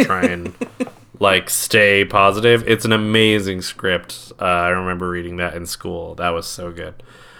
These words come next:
Speaker 1: Um,
Speaker 2: Um, also, th-, um,
Speaker 1: but
Speaker 2: something I just, uh, thought of as well is, um, and th-, I know this is something that I first saw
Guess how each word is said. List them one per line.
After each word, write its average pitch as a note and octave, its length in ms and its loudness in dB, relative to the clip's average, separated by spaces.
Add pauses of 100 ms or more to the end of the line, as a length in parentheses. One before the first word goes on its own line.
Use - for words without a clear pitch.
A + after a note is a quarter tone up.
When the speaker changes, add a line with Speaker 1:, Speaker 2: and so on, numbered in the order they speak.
(120)
Speaker 1:
Um, E2+ 680 2
Speaker 2:
Um, A#3 180 2
also, B3+ 560 2
th-, - 160 -6
um, F#3 100 2
Speaker 1:
but - 640 2
Speaker 2:
something F#3+ 380 -2
I D3 140 -4
just, - 480 -10
uh, A#2+ 380 -12 (680)
thought C#3+ 320 0
of C3+ 100 -4
as C#3+ 180 -6
well D#3+ 400 0
is, E3 320 -2
um, D#3+ 420 0 (720)
and D#3+ 200 0
th-, F#3+ 180 0 (140)
I E3 220 0
know F3+ 200 2
this E3 300 -2
is D3 320 -6
something C#3+ 520 -2
that C3+ 220 -6 (220)
I D3+ 180 2
first D3+ 420 -2
saw C3+ 340 -2